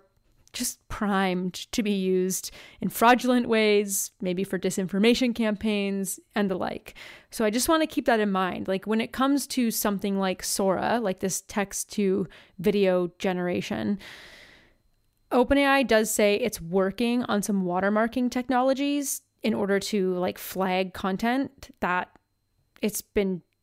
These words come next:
this generator has been used to create it. So who knows what that'll look like? That's why this is obviously still not, <laughs> they're not just gonna release it to the public yet. They're gonna do a lot more testing on it.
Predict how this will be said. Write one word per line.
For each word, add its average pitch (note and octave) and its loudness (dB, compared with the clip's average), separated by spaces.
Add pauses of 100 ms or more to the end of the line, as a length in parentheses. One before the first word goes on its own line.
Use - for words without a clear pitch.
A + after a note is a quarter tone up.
(480)
this G#3 -2
generator G3 2
has F#3 -2
been F#3+ 0
used F#3 -2
to G3+ -2
create F3+ -2
it. B3+ 2 (360)
So G3 2 (480)
who A#3+ 2
knows G#3 4
what G3 2
that'll F#3+ 0
look A3 2
like? G#3+ 2
That's F#3+ -2
why F#3 0
this F3+ -6
is E3 -10
obviously F#3+ -2
still F#3 -2
not, F#3+ 0 (180)
<laughs> - -14
they're A3+ -2
not G3+ -2
just - -8
gonna F#3+ -4
release G3 -4
it - -10
to F#3+ -10
the - -6
public F3+ -2
yet. F3+ -2
They're F3+ -4
gonna F3+ -2
do F3+ -2
a - 2
lot F3+ -2
more F3 -2
testing - -4
on F#3 -2
it. C4+ 2